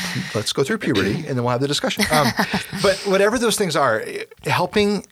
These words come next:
Speaker 1: young people start to properly classify the individuals that they're talking to. A-, and I don't mean that in a,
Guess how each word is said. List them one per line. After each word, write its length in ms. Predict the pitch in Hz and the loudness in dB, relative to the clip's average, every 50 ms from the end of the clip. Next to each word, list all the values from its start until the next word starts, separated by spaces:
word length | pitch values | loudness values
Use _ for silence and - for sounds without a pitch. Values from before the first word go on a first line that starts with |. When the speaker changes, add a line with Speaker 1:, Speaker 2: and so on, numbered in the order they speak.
| _ _ _ - | _ _ _ -6
Speaker 1:
young 320 | 131 127 131 135 143 143 | -2 0 2 2 2 0
people 460 | 135 - - 131 131 135 123 117 117 | 0 0 -2 -2 0 2 2 2 2
start 320 | 117 - - 143 135 - - - | 2 0 0 0 0 0 0 -2
to 440 | - 143 127 120 113 113 113 135 - _ _ _ _ _ _ _ _ _ _ _ _ _ _ _ _ _ _ _ _ - | 0 2 2 2 0 0 -4 -6 -10 _ _ _ _ _ _ _ _ _ _ _ _ _ _ _ _ _ _ _ _ -18
properly 600 | - - - 135 139 160 - 185 180 165 160 147 | -8 -2 0 0 0 0 0 0 2 2 0 0
classify 840 | 131 - - - - 135 120 120 127 127 - 143 - - 127 127 | 0 -4 -10 -4 0 0 2 2 0 -2 -4 -4 -2 0 0 0
the 140 | 127 123 107 | 0 0 0
individuals 460 | 107 110 110 107 110 107 110 107 98 | 0 0 0 0 0 0 0 -2 -2
that 100 | 107 98 | -2 -4
they're 100 | 95 92 | -4 -4
talking 460 | 90 - - 101 101 - - 131 131 127 | -6 -4 -2 -2 -2 -2 -2 -2 -2 0
to. 340 | - - 147 156 185 202 - _ - - _ _ _ _ _ _ _ _ _ _ _ - | 0 0 0 0 -2 -4 -8 _ -20 -20 _ _ _ _ _ _ _ _ _ _ _ -6
A-, 160 | - 147 147 | -6 -4 -2
and 100 | 160 139 | 0 0
I 80 | 135 131 | 2 2
don't 180 | 127 131 143 | 2 0 0
mean 180 | 151 147 143 139 | 0 0 0 0
that 240 | 139 131 131 127 123 | 2 2 2 2 2
in 140 | 123 117 113 | 0 0 0
a, 280 | 107 104 101 107 - | 0 0 -2 -2 -4